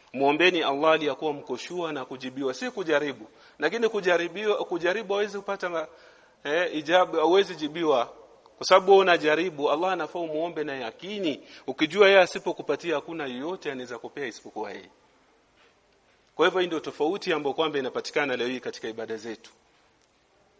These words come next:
Ibada zetu zimekuwa leo tunamwabudu Allah nyakati mambo iko sawa, lakini shida ikipatikana unapata mtu yuko nje. Na hii ni kinyume na venye watu wanapofahamu katika swala.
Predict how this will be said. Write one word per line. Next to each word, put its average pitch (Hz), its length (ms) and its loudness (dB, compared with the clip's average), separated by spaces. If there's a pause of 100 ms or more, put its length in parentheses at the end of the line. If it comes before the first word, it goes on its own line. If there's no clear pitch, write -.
(140)
Ibada 131 280 0
zetu 170 280 0
zimekuwa 151 380 2
leo 156 160 2
tunamwabudu 143 640 -8
Allah 165 240 -4
nyakati 156 320 -8
mambo 170 300 -8
iko 139 160 -8
sawa, 190 360 0 (220)
lakini 147 280 -2
shida 143 260 -8
ikipatikana 131 600 -8
unapata 131 360 -12
mtu 147 160 -16
yuko 147 200 -8
nje. 147 260 -8 (320)
Na 139 80 2
hii 180 120 4
ni 185 120 -2
kinyume 170 640 -4
na 139 140 -2
venye 143 200 -4
watu 180 300 -2
wanapofahamu 151 1200 0
katika 123 280 -4
swala. 110 340 -2